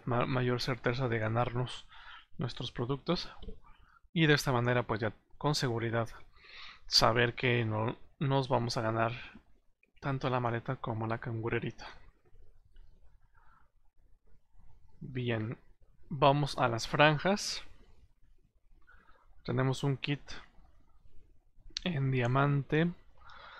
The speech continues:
un prelanzamiento de Tucumá, como ven aquí, kayak océano femenino o masculino.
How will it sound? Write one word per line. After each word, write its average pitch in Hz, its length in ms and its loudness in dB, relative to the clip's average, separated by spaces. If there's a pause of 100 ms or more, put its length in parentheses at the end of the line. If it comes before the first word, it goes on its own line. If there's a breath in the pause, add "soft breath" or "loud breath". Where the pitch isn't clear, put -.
(760 loud breath)
un 143 80 -4
prelanzamiento 135 560 2
de 135 100 4
Tucumá, 139 640 2 (200)
como 120 200 -2
ven 123 160 0
aquí, 170 400 0 (1400 soft breath)
kayak 131 360 2
océano 135 680 2 (600)
femenino 139 600 6
o 170 160 8
masculino. 151 640 2